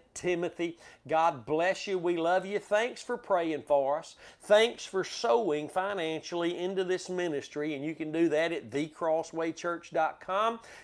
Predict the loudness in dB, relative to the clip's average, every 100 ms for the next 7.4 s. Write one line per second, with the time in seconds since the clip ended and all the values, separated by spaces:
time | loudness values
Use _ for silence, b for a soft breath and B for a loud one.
0 | B -10 -6 0 0 0 -4 -4 -2 -2
1 | 0 0 0 -6 -6 -4 -4 -4 -6 -4
2 | -2 -4 B B B -2 0 0 0 0
3 | 0 -2 0 0 0 -2 -2 -2 -6 -4
4 | -2 -4 -2 -2 -2 -4 -4 -4 -4 -4
5 | -4 -4 0 -2 -2 -10 -8 -10 -8 -4
6 | -4 -4 -4 -2 -4 -4 0 0 0 -2
7 | -2 -2 0 0